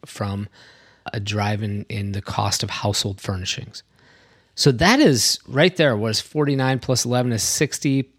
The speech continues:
plus sixteen. About sixty-six percent of the inflation that we've seen in the last year has come from cars, houses, and furnishings. Three things. That's, that's substantial. And as I said,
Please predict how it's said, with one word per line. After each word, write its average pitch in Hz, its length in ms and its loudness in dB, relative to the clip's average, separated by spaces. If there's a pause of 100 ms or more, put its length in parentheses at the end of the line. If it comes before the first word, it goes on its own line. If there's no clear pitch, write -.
(160)
plus 120 200 -2
sixteen. 135 500 -2 (360)
About 135 280 2
sixty-six - 1000 0
percent 113 580 -2
of 110 160 -10
the 110 80 -2
inflation 113 480 -2
that 101 80 -4
we've 104 160 0
seen 107 200 -2
in 101 40 -2
the 101 60 -2
last 101 340 0
year 95 220 -4
has 95 160 -2
come 98 240 -4
from 95 220 -10
cars, 151 540 2 (600)
houses, 131 640 2 (200)
and 95 120 -6
furnishings. 92 720 -4 (400)
Three 110 260 0
things. 95 400 -8 (140)
That's, - 380 0
that's 120 300 -4
substantial. - 760 -4 (960)
And 113 100 -4
as 131 160 4
I 139 60 4
said, 123 460 2